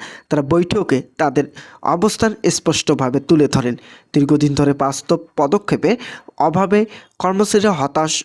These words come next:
এবং দ্রুত নতুন পে স্কেল কার্যকর করার দাবি জানাবেন।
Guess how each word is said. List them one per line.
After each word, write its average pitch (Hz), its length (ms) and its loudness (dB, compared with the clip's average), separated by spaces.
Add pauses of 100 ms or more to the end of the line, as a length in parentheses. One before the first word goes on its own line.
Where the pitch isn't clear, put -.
(140)
এবং 143 240 2 (280)
দ্রুত 196 360 2 (240)
নতুন 156 280 2
পে 175 220 2
স্কেল 190 240 2
কার্যকর 139 540 -2
করার 131 360 0
দাবি 139 300 -2 (120)
জানাবেন। 123 420 -2